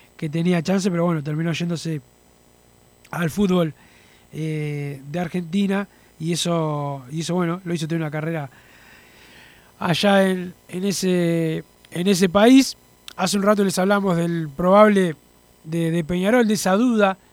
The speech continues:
que tiene el técnico aurinegro para, eh, el equipo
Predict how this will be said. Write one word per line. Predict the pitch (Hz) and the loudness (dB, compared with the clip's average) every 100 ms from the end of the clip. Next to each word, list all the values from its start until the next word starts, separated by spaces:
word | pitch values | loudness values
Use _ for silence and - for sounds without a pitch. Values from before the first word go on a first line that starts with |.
| _ | _
que | 160 | -10
tiene | 147 190 185 170 160 151 | -4 0 2 4 2 0
el | 160 | -6
técnico | 151 185 185 165 165 151 - - - - | -6 -6 -6 -6 -6 -6 -10 -20 -20 -8
aurinegro | 160 175 180 196 196 190 | 0 2 2 4 4 2
para, | 156 190 196 196 - - - - | 4 6 6 2 -4 -20 -20 -8
eh, | 147 147 143 143 143 | -4 -2 0 -2 -4
el | 160 165 | -2 -2
equipo | 165 185 170 175 160 156 147 | 0 0 4 4 6 2 -2